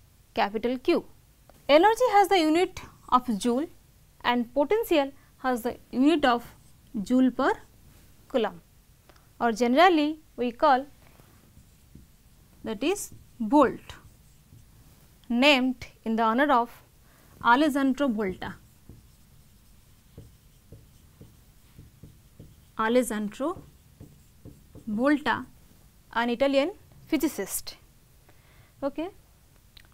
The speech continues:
So, students, what do you observe from this formula? That when R goes off,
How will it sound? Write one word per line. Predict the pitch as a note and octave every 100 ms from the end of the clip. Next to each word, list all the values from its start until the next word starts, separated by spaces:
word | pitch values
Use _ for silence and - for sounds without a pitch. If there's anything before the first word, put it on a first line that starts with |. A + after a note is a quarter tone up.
| -
So, | D#4
students, | - G4+ F#4 F#4+ - - - _ - -
what | B3 C#4 F4+
do | A4
you | A4 F4+
observe | C4 G#3+ E4+ F4+
from | D#4 D4
this | C4+ C4
formula? | - A3 G3 F3+ - - - _ _ _ _ - -
That | A3+ A#3+ - - - - -
when | A3+ C#4+ D4+ - -
R | C#4 F#4+ G4+
goes | C4+ D#4+ D#4+
off, | B3 A3 -